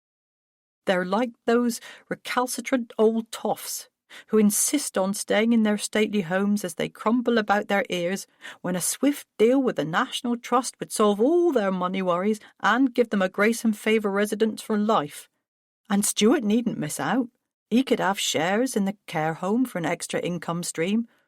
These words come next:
God knows he could do with the money. What did the rest of your family think about your proposition?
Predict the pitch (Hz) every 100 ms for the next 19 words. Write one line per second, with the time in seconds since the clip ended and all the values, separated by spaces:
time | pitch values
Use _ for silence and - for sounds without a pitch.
0 | _ _ _ 143 185 202 - 156 175 170
1 | 160 185 - 160 156 170 160 160 170 131
2 | 165 - _ _ _ _ _ _ _ 311
3 | 330 311 294 277 285 202 175 160 - 151
4 | 147 151 - 196 165 156 - 156 - 151
5 | 151 151 143 135 147